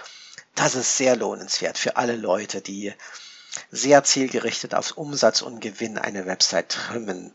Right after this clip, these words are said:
möchten. Konversionstipp Nummer sechs, speziell jetzt mal für Online-Shops, die Reihenfolge der Produkte beachten.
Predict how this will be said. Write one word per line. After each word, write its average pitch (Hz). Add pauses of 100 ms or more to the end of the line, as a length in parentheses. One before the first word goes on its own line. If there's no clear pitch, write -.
möchten. - (540)
Konversionstipp 196
Nummer 123
sechs, 147
speziell 165
jetzt 156
mal 127
für -
Online-Shops, 190
die 120
Reihenfolge 185
der 135
Produkte -
beachten. -